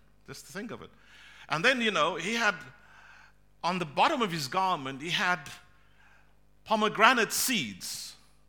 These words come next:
so that it would create a rustling effect, so that those who are in the holy place can hear if the brother is still alive.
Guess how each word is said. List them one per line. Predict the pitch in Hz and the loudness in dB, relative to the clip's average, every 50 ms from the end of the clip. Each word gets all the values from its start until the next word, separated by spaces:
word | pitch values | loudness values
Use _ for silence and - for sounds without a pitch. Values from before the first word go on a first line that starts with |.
| _ _ _ _ _ | _ _ _ _ _
so | - - 208 208 | -8 -4 -2 0
that | 180 185 | 0 0
it | 185 202 | 0 -2
would | 330 - - | -2 -4 -4
create | - 247 226 226 226 | -2 2 2 2 4
a | 202 185 | 2 0
rustling | 165 165 196 208 - - 240 233 220 202 | 2 4 4 4 2 -2 -2 -4 -4 -6
effect, | 170 - - - 85 - - - - - - _ _ _ _ - - - _ _ _ _ _ _ _ _ _ _ _ _ _ _ _ _ | -6 -8 -10 -14 -16 -18 -20 -20 -20 -20 -20 _ _ _ _ -20 -20 -20 _ _ _ _ _ _ _ _ _ _ _ _ _ _ _ _
so | - 196 196 | -6 -4 -2
that | 190 185 170 | -2 0 2
those | 262 277 285 262 180 180 | 4 4 6 4 4 2
who | 208 202 | 4 6
are | 196 196 196 190 180 - - - - - - _ _ _ _ _ _ - | 6 8 6 6 4 0 -8 -16 -20 -20 -20 _ _ _ _ _ _ 0
in | 202 202 | 0 2
the | 202 196 | 4 2
holy | 170 214 269 285 262 247 220 | 4 4 4 4 4 2 0
place | 165 185 170 147 127 131 160 185 - - - - - - - _ _ _ _ _ _ _ _ _ _ _ - - - _ _ _ _ _ | 0 -2 0 0 0 0 -2 -4 -6 -8 -10 -12 -12 -16 -20 _ _ _ _ _ _ _ _ _ _ _ -20 -20 -20 _ _ _ _ _
can | - - 226 214 214 214 208 | 0 6 6 8 8 6 4
hear | 208 185 202 311 339 311 254 233 247 233 | 0 0 0 0 4 6 6 6 8 6
if | 226 220 190 190 | 4 4 2 0
the | 220 | -2
brother | 190 254 285 294 240 226 | 2 2 4 4 4 4
is | 208 202 | 2 2
still | - 233 233 226 | -2 -2 -2 -2
alive. | 214 214 240 269 294 277 185 127 110 110 101 - - - | 0 0 2 2 4 4 2 2 0 -4 -8 -10 -16 -20